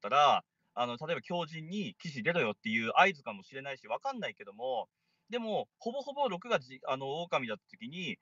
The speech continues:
八って騎士確定してるのに、八偽なんじゃないのっていう意味がどこにもないんですよ。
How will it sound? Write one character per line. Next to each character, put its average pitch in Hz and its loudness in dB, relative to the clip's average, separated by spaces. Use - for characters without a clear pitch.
八 170 -4
っ 214 -6
て 107 -2
騎 190 -4
士 - -10
確 - 0
定 165 -2
し 165 -12
て 180 -6
る 165 -8
の 117 -2
に、 110 -2
八 131 -6
偽 127 -2
な 202 8
ん 202 6
じ 127 2
ゃ 107 4
な 117 4
い - 4
の 104 2
っ - -4
て 104 -4
い 135 0
う 160 -10
意 208 4
味 190 4
が - 2
ど - -4
こ 208 2
に 220 2
も 208 2
な 190 2
い - -4
ん 139 -10
で - -18
す - -14
よ。 - -14